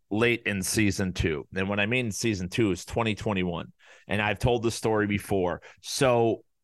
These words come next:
I made it through football season. I had a, uh, major colon surgery in March of twenty twenty-two.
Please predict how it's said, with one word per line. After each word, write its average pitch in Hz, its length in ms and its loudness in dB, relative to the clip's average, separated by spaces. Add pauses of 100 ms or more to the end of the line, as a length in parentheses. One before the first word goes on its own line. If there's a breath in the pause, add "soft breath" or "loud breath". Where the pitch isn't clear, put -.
(140)
I 104 80 0
made 135 220 2
it 151 100 2
through 139 140 -2
football 113 420 2
season. 107 440 0
I 95 120 2
had 110 160 2
a, 101 120 2 (220)
uh, 95 400 2
major 107 320 0
colon 113 340 0
surgery 107 480 0
in 95 120 -2
March 101 340 0
of 98 100 -2
twenty 101 300 -2
twenty-two. 98 680 0